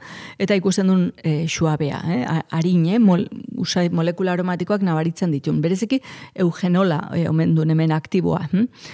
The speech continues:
Orduan, eh, hori dun era bat. Beste era bat izatea zegoen, hau irakin, bai, eta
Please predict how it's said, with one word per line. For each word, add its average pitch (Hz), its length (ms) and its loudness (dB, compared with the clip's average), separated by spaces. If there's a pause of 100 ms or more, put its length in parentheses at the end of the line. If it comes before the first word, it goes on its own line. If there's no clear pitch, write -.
(280)
Orduan, 240 380 0 (240)
eh, 190 280 0
hori 208 200 0
dun 262 240 2
era 185 180 2
bat. - 340 -6
Beste 240 300 0
era 285 140 -2
bat 269 140 -2
izatea 254 360 0
zegoen, 269 380 -2 (340)
hau 208 200 2 (120)
irakin, 208 680 2 (320)
bai, 196 320 0 (480)
eta 247 320 0